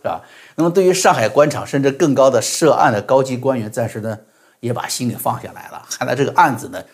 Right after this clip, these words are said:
就做到杨浦区区这一级就结束了。然而这一次网络突然热爆翻炒旧案，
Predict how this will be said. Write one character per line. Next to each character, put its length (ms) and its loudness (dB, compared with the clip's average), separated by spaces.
就 100 2
做 320 2
到 160 2
杨 320 -4
浦 200 -18
区 200 -6
区 360 0
这 120 0
一 160 -10
级 240 -16
就 100 -18
结 180 -10
束 160 0
了。 100 -2
然 140 0
而 80 2
这 200 0
一 100 4
次 180 -2
网 240 -4
络 140 -4
突 240 -2
然 260 0
热 300 2
爆 360 0
翻 480 -4
炒 320 -12
旧 180 -4
案， 200 -2